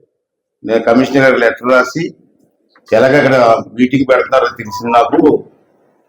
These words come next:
చైర్మన్ గారు మీటింగ్ పెడుతున్నారని చెప్పి నోటీస్ ఇచ్చారు. ఆ మీటింగ్ రోజున నేను కూడా మరి ప్రమాణ స్వీకారం చేస్తానని చెప్పి వారికి ఒక లెటర్ రాశాను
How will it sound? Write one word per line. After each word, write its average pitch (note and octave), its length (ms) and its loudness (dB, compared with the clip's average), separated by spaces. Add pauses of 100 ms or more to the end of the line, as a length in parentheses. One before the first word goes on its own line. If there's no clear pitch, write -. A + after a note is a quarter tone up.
(440)
చైర్మన్ B2 440 4
గారు B2 140 2
మీటింగ్ A#2 380 -10
పెడుతున్నారని A2+ 460 0
చెప్పి A#2 320 -2
నోటీస్ A2 360 -6
ఇచ్చారు. A2+ 520 0 (720)
ఆ C3+ 200 4
మీటింగ్ D#3+ 320 2
రోజున D#3+ 320 4
నేను C#3 180 2
కూడా C3 460 4 (1200)
మరి - 140 -4
ప్రమాణ B2+ 300 2
స్వీకారం B2 520 0
చేస్తానని A2+ 440 -2
చెప్పి G#2 480 -4 (480)
వారికి G#2+ 220 2
ఒక A2 80 4
లెటర్ G#2 360 0
రాశాను A2 420 0